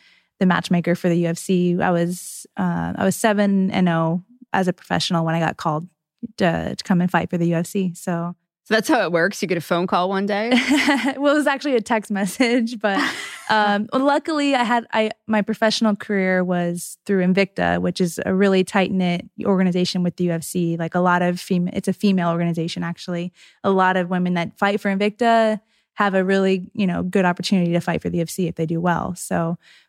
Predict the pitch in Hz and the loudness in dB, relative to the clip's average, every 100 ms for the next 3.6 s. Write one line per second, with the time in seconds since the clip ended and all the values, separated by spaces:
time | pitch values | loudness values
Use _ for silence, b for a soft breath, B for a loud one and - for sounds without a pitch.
0 | _ - 170 170 175 - 196 185 175 175 | _ -2 0 0 0 2 2 2 2 0
1 | 175 170 165 - - 180 165 160 175 185 | 0 -4 -4 -8 -2 2 2 2 -2 -6
2 | - 208 196 196 185 180 175 170 - 170 | -4 -2 2 4 4 2 0 -2 -4 -2
3 | 170 180 - 180 - | 0 -2 -4 -6 -8